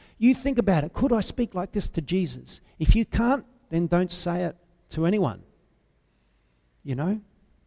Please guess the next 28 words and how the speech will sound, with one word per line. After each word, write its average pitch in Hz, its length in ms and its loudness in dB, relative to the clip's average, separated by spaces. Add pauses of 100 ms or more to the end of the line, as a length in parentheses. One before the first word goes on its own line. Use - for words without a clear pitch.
(1200)
So, 156 420 0 (800)
my 127 80 -2
brothers, 120 500 -2 (140)
I 135 80 -8
want 143 140 0
to 156 40 0
read 165 160 2
that 151 140 2
again. 139 340 -4
Let's 131 160 -8
get 143 160 -8
this - 160 -8
into 139 240 -6
our 135 80 -4
hearts. 123 300 -4
"So, 165 120 0
my 175 120 0
brothers, 131 360 2
you 165 100 0
also 196 340 2
died 190 400 4
to 185 100 0
the 165 120 4
law." 170 280 4
This 135 200 -4
is 147 100 -6
verse 147 560 0
four. 175 480 -2